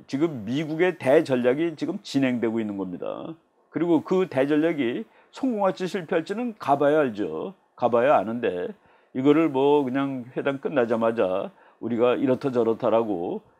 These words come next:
이렇게 그, 이, 뭐 그냥 프리점션이라고 그러죠. 그거를, 어, 다 따져보기도 전에 막 결론 내리고 뭐 우리 트럼프하고 반 트럼프 해야 된다,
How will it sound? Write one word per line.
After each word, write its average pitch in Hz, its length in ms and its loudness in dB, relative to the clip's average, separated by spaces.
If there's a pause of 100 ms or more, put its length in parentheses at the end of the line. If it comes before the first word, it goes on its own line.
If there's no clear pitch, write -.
(120)
이렇게 113 220 -6
그, 110 500 0 (400)
이, 80 360 -8 (120)
뭐 101 240 -4
그냥 110 260 -6 (140)
프리점션이라고 131 920 2
그러죠. 139 340 0
그거를, 117 380 -2 (200)
어, 82 340 -8 (520)
다 135 180 -2
따져보기도 127 600 0
전에 127 200 2
막 123 200 4
결론 123 320 0
내리고 117 420 0
뭐 117 240 -2
우리 117 220 -4
트럼프하고 131 600 -2
반 117 240 0
트럼프 120 380 -4
해야 117 100 4
된다, 113 420 0